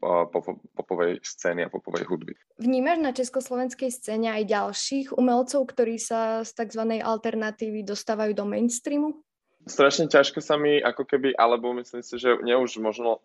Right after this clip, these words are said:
Speaker 1: iba mne definuje presne táto hranica, že, že kde už je tá alternatívna scéna a kde už je tá komerčná scéna. Že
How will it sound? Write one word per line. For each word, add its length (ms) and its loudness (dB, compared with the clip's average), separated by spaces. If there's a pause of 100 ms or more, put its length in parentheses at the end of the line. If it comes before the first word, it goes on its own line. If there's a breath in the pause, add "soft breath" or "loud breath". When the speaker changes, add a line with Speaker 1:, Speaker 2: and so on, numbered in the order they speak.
(120)
Speaker 1:
iba 240 4
mne 320 0
definuje 480 0
presne 320 -2
táto 320 0
hranica, 480 -2
že, 160 -6
že 240 -4
kde 240 4
už 240 4
je 80 4
tá 240 4
alternatívna 640 0
scéna 400 0
a 160 0
kde 400 0
už 80 -6
je 160 -6
tá 160 -2
komerčná 640 -4
scéna. 320 -4 (520 soft breath)
Že 240 4